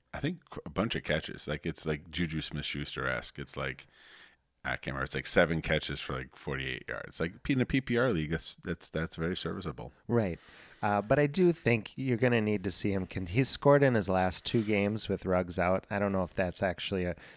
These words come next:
Speaker 2: a, a connection you can make <laughs> that, that has anything to do with Ruggs
Speaker 1: Well,
Speaker 2: being
Speaker 1: somebody has to
Speaker 2: gone.
Speaker 1: c-, catch the football. Henry Ruggs isn't coming back.
Speaker 2: Right.
Speaker 1: Bryan Edwards is not that good, or at least isn't gonna be a consistent player.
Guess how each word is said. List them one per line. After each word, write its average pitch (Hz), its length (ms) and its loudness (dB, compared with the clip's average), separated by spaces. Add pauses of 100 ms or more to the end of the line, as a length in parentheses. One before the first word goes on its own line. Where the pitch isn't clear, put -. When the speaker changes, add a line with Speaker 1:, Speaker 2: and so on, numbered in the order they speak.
(140)
Speaker 2:
a, 90 260 0
a 101 60 -8
connection 98 580 -2
you 92 100 0
can 85 220 -8
make 90 480 -4
<laughs> - 60 -6
that, - 380 -4 (320)
that 117 120 2
has 110 180 4
anything 101 420 0
to 98 80 2
do 101 120 2
with 98 140 2
Ruggs 95 160 6
Speaker 1:
Well, 101 80 4
Speaker 2:
being - 40 2 (180)
Speaker 1:
somebody 85 100 2
has 90 220 2
to 101 80 -2
Speaker 2:
gone. 98 80 -10
Speaker 1:
c-, - 200 -18
catch - 240 -4
the 95 60 -8
football. - 500 -4 (420)
Henry 113 220 0
Ruggs 101 320 4
isn't 80 340 -2
coming 71 260 -4
back. 65 400 -4 (220)
Speaker 2:
Right. 95 200 -4 (340)
Speaker 1:
Bryan 85 300 4
Edwards 78 720 0
is 71 440 -4 (120)
not 73 340 -4
that 71 220 -4
good, 71 420 -6 (540)
or 73 80 -2
at 67 120 -2
least 90 240 -2
isn't 76 220 -4
gonna 69 180 -4
be 65 100 -6
a 67 40 -6
consistent - 680 -10 (280)
player. 64 380 -8